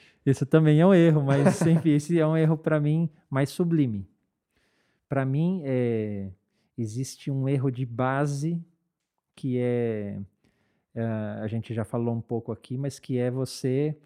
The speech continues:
construir o seu império num lugar em que Jesus tem que ser o rei.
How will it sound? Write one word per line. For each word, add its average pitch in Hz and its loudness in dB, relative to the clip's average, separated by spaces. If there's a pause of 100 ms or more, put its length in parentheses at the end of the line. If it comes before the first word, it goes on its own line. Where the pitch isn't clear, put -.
(540)
construir 127 -4
o 131 -6
seu 143 -4
império 139 -4 (1040)
num 120 -4
lugar 117 -4
em 127 -6
que 131 -4
Jesus 120 -6
tem 139 -8
que 127 -14
ser - -10
o 135 -6
rei. 107 -10